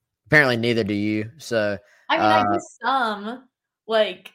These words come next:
Speaker 2: my
Speaker 1: Did,
Speaker 2: brother
Speaker 1: aren't
Speaker 2: played
Speaker 1: they, isn't there a
Speaker 2: baseball,
Speaker 1: conf-,
Speaker 2: I mean
Speaker 1: there was a reason for this. So I don't, it wasn't just like, get the, like, get outta here, Liberty. There was a reason that the spot opened up. I'm pretty sure. I may be making that up. I don't know, Kendall. But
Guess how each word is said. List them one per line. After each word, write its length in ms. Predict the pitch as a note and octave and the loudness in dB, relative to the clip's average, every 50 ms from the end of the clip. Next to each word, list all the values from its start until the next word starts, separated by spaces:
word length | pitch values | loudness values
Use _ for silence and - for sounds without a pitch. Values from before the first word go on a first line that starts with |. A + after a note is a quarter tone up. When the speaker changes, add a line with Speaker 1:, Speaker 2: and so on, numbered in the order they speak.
| _ | _
Speaker 2:
my 140 | - C4 C4 | -2 0 0
Speaker 1:
Did, 80 | B3+ G#3+ | 4 6
Speaker 2:
brother 240 | - A#3 B3+ C4 - | 6 6 6 4 4
Speaker 1:
aren't 180 | G3+ B3 A#3+ A3+ | 2 2 2 2
Speaker 2:
played 120 | A3 G#3+ | 0 0
Speaker 1:
they, 60 | A3 | 0
isn't 300 | A#3 - A3+ A3+ A3+ A3+ A3 | 2 2 0 2 2 4 6
there 160 | A3+ A3 G#3+ | 6 8 6
a 60 | F#3+ | 6
Speaker 2:
baseball, 160 | - - D#3+ E3+ | 4 2 0 0
Speaker 1:
conf-, 100 | F3 G#3+ | 0 0
Speaker 2:
I 40 | G#3+ | -4
mean 140 | G#3 - | -4 0
Speaker 1:
there 120 | C#3 E3+ F#3+ | 2 4 4
was 100 | F#3+ D3+ | 4 2
a 80 | F3 | 0
reason 420 | D3 C3+ F3 G#3 G3 E3 D3+ C#3 A#2 | 0 2 0 0 0 -2 -4 -4 -6
for 80 | G2 | -8
this. 260 | G#2 F#2+ F#2 F2+ F2 - | -10 -10 -10 -10 -6 -2
So 60 | C3 | 0
I 60 | C#3+ | 2
don't, 160 | D#3 E3 - - - _ _ - | 2 2 0 -4 -12 _ _ 0
it 100 | C3 E3 | 4 8
wasn't 300 | F#3 G3 F#3+ F#3+ E3 E3 | 8 8 8 6 4 0
just 120 | E3 - | 2 4
like, 240 | D#3+ C#3 B2 G#2 G#2 | 4 4 4 4 0
get 220 | A#2 B2+ B2 - | -2 -4 -4 -2
the, 180 | - A#2 A2 - - | -4 -4 -4 -2 -4
like, 240 | A2 G#2+ G#2+ G2+ | -4 -6 -4 -4
get 100 | A2+ - | -2 2
outta 200 | B2+ A#2+ A2+ G#2 | 2 2 2 2
here, 200 | F#2+ F#2+ G2+ F#2+ | -2 -6 -8 -8
Liberty. 340 | F2 F2+ F#2 E2+ F2 F2 F2 | -10 -10 -14 -14 -14 -16 -10
There 160 | F#2 A#2+ C3+ | -6 -4 0
was 200 | C#3+ E3+ F3+ C#3+ | 2 2 2 2
a 80 | C#3+ B2+ | 2 -2
reason 420 | A2+ A#2+ A#2 G#2+ F#2+ F2 F#2 F2+ | -2 -4 -6 -6 -8 -12 -16 -16
that 140 | F#2 G2 - | -16 -18 -18
the 80 | - G2 | -18 -20
spot 320 | - - G#2+ G2 F2+ - - | -10 -8 -6 -6 -6 -8 -10
opened 320 | G2+ F#2+ F2 F#2 F2+ F2 | -14 -16 -16 -18 -18 -18
up. 180 | F2+ D#2+ D2+ - _ _ _ _ _ _ _ _ _ _ | -18 -18 -20 -20 _ _ _ _ _ _ _ _ _ _
I'm 100 | - G2 | -16 -10
pretty 200 | - B2+ A#2+ G#2 | -6 -4 -4 -4
sure. 200 | G2 - G2 F#2 | -6 -6 -4 -4
I 60 | A2 C#3 | -2 0
may 140 | E3 E3 | 0 0
be 100 | D3 B2+ | 0 0
making 240 | A2 A2 G2+ - F2 | -4 -6 -10 -12 -14
that 140 | E2+ D#2+ E2+ | -18 -20 -20
up. 160 | E2 E2 _ _ | -20 -20 _ _
I 120 | - A2+ | -6 -6
don't 120 | A2+ G2+ F#2 | -6 -6 -8
know, 120 | E2 E2 | -14 -18
Kendall. 280 | E2+ - F#2 E2+ E2 E2+ - | -20 -20 -20 -20 -20 -16 -8
But 320 | G2 B2 B2 A2 - - | -4 -4 -4 -4 -6 -10